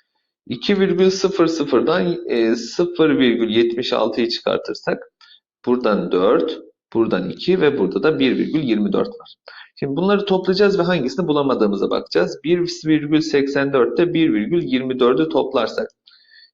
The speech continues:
Dört ile dördü topladık sekiz. Sekiz ile ikiyi toplarsak onun sıfırı elde bir var. Bir ile biri topladık. İki, bir de elde vardı. Üç. Üç virgül sıfır sekizi bulduk.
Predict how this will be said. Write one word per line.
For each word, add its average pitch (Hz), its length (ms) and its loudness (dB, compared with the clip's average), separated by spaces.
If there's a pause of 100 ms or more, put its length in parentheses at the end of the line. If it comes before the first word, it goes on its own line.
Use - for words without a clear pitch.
Dört 160 200 4
ile 175 140 2
dördü 170 320 4
topladık 160 440 0
sekiz. 180 720 -2
Sekiz 147 340 0
ile 151 180 4
ikiyi 139 380 0
toplarsak 135 640 0 (100)
onun 120 280 0
sıfırı 107 440 -4
elde 101 440 -2
bir 131 140 2
var. 175 200 -2 (340)
Bir 143 120 0
ile 160 160 2
biri 175 160 2
topladık. 156 500 0 (100)
İki, - 340 -6
bir 175 220 4
de 135 60 4
elde 113 420 2
vardı. 98 280 -2
Üç. - 280 -6 (140)
Üç 139 260 -6
virgül 120 180 -2
sıfır 139 280 -6
sekizi - 380 -4
bulduk. - 240 0